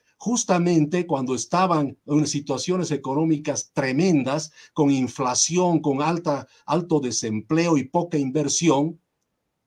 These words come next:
era porque eran socialdemócratas y en los noventas han hecho reformas liberales, ¿ah? Si tú ves hoy en día, eh, eh, la clasificación de los países más libres,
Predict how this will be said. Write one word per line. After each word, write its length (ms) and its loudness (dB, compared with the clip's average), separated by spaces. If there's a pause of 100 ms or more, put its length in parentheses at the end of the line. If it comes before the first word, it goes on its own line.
(200)
era 240 2
porque 280 2
eran 180 4
socialdemócratas 1160 2
y 40 4
en 80 4
los 140 4
noventas 540 2
han 100 0
hecho 220 0
reformas 580 0
liberales, 880 0 (480)
¿ah? 220 -12 (260)
Si 260 0
tú 160 0
ves 320 0
hoy 280 6
en 180 4
día, 420 2 (220)
eh, 120 0 (180)
eh, 320 -4 (320)
la 180 -2
clasificación 720 0
de 80 4
los 160 0
países 460 0
más 280 0
libres, 560 0